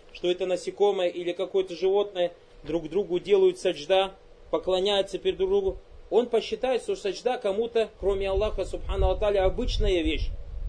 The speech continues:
не говоря уже про фильмах, в которых, баракаллаху фикум, даже поклоняются, показывают, как поклоняются половым органам. Насаллаху аляфа валяфия. Как мы сказали,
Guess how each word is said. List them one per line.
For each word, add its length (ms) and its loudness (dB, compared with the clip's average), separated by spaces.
не 80 -2
говоря 400 2
уже 220 0
про 160 0
фильмах, 360 -2
в 40 -12
которых, 380 0
баракаллаху 480 0
фикум, 240 -8
даже 240 2
поклоняются, 720 -2
показывают, 480 -4
как 140 -8
поклоняются 640 -6
половым 420 -4
органам. 360 -8
Насаллаху 560 -4
аляфа 460 -4
валяфия. 640 -2
Как 180 -4
мы 80 -4
сказали, 580 0